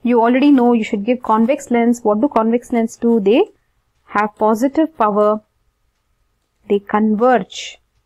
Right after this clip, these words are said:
They converge the rays,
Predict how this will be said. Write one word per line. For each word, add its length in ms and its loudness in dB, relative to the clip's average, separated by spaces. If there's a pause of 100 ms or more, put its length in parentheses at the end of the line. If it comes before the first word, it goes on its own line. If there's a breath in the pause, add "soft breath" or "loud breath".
(1120)
They 420 0 (100)
converge 960 -2 (560)
the 200 0 (200)
rays, 400 -6